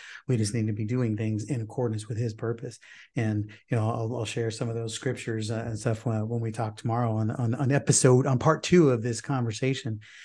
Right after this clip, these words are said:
Speaker 1: But it's exciting, you know, it's exciting that people can evoke that. And it's, it's just understanding that God's, God's in charge.
Speaker 2: Yes, yes.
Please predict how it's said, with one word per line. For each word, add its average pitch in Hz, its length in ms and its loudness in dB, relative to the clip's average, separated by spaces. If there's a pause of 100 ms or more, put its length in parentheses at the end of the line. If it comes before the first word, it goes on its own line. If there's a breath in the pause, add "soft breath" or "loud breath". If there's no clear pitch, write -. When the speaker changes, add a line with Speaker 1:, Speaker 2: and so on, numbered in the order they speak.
(220 loud breath)
Speaker 1:
But 117 120 -6
it's 110 120 -4
exciting, 156 640 2
you 135 100 -4
know, 123 160 0
it's 127 140 -4
exciting 143 420 2
that 117 100 -6
people 127 220 -4
can 123 180 -4
evoke 127 340 -2
that. 113 200 -6
And 120 120 -6
it's, 110 140 -10 (340 loud breath)
it's 120 100 -6
just 123 160 0
understanding 127 520 0
that 117 180 -4 (480 loud breath)
God's, 120 440 -4 (140)
God's 117 260 -4
in 117 80 -4
charge. 131 460 -8 (840)
Speaker 2:
Yes, 92 360 -10 (100)
yes. 101 320 -8